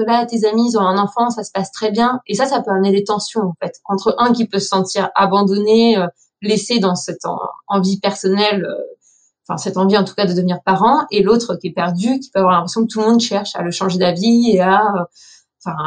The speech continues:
à faire voir le monde autrement. Et ça, ça serait un peu le, le piège, ce serait que ça, ça devienne comme ça, en fait. Et c'est à ça que vous devez faire attention.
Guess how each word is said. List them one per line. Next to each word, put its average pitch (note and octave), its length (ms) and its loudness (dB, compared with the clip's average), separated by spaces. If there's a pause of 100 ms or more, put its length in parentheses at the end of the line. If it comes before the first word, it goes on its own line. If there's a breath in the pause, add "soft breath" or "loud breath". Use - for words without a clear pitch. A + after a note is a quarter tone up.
(140)
à F3 40 -6
faire F#3 200 -2
voir G#3+ 200 2
le G3 80 4
monde G#3 200 0
autrement. F#3+ 380 -2 (180)
Et A3 60 0
ça, B3 120 2
ça B3 140 2
serait G#3+ 200 -2
un G#3 180 2
peu A3+ 160 -2
le, A3 220 6
le F#3+ 180 2
piège, B3+ 340 0
ce - 140 -12
serait G3 160 -8
que G3 60 -8
ça, F3+ 240 -2 (140)
ça - 200 -16 (480)
devienne G3 380 2
comme G3 180 0
ça, F#3 160 -4
en E3+ 160 -10
fait. A3+ 120 -14 (200)
Et - 40 -8
c'est G3+ 100 -2
à G3 80 2
ça A#3 160 2
que G3+ 60 0
vous G3 80 -2
devez F#3+ 260 4
faire F#3+ 140 -2
attention. F3+ 400 -6